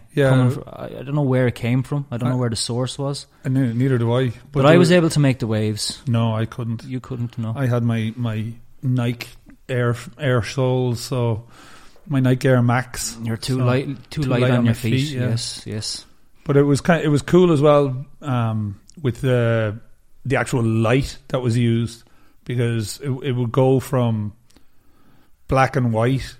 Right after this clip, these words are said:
Speaker 1: to putting in shades of purple and green, and I just, I, it just was visually appealing. Yeah.
Speaker 2: Was that your favourite part?
Speaker 1: No, no. The Red Lake was my favourite part.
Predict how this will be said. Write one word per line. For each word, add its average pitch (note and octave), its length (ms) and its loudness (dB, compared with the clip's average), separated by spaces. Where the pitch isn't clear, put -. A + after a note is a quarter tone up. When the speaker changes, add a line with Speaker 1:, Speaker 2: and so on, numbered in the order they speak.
Speaker 1:
to C3 100 -6
putting B2 240 -2
in A#2+ 120 0
shades B2 420 -2
of A2+ 160 -6
purple A#2+ 360 -4
and G#2+ 140 -4
green, A#2 460 -2
and A2+ 440 -6
I D3 100 -6
just, - 360 -10
I, B2 100 -14
it C3+ 80 0
just - 320 -6
was A2 340 -2
visually G#2 580 -2
appealing. A2 440 -6
Yeah. G#2+ 240 -6
Speaker 2:
Was A2+ 160 -4
that B2 180 0
your B2 80 0
favourite B2 420 -2
part? C3 380 -2
Speaker 1:
No, C3+ 460 6
no. A#2+ 280 -2
The B2 80 -2
Red B2+ 280 2
Lake A2+ 280 -2
was A2 160 -4
my A2+ 120 -4
favourite G2+ 320 -6
part. G2 280 -10